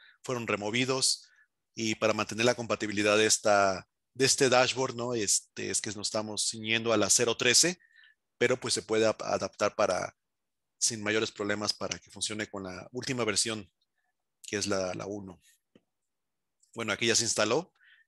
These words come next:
en mi libreta Dash y Dash Bootstrap Components. Ahora voy a,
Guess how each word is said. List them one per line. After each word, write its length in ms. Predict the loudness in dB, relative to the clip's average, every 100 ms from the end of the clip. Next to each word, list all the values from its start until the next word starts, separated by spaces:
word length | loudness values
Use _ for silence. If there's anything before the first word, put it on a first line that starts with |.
| _
en 300 | 0 0 0
mi 400 | -2 -4 -4 -6 _ _ _ _ _ _ _ -10
libreta 720 | -6 2 2 2 0 0 -4 _ _ _ _ _ _ _ _ _
Dash 440 | 0 4 6 4
y 60 | 2
Dash 320 | 0 0 -4
Bootstrap 400 | -6 -4 -4 -4
Components. 640 | -6 -4 0 0 2 2 2
Ahora 200 | 0 0
voy 300 | 0 -2 0
a, 300 | 0 -4